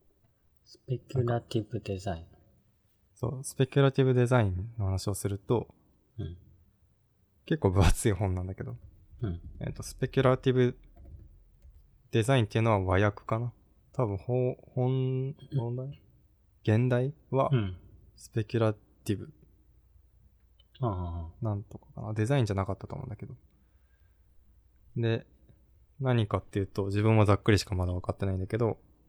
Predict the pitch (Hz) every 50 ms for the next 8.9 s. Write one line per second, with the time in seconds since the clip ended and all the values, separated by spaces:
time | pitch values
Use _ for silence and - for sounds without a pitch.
0 | _ _ - 117 98 90 - - - - - - - - 131 135 127 - 131 -
1 | - - - 135 120 104 98 101 - 104 110 113 117 - - - - _ _ _
2 | _ _ _ - _ - _ _ _ - 117 98 85 80 95 92 85 80 - -
3 | 120 104 - 110 107 - - 123 139 - _ _ _ - 120 117 113 113 113 113
4 | 110 104 - - - - - - - 127 120 - _ _ _ _ _ _ _ _
5 | _ _ _ _ _ _ _ _ _ _ _ _ _ _ - 107 87 87 - -
6 | - - - _ _ _ _ - - 107 - - 113 101 98 95 95 95 110 113
7 | 120 - _ _ _ _ _ _ _ - - - 107 98 - 107 98 95 - 98
8 | 92 92 - - _ - 101 - _ - 92 98 - _ - - 123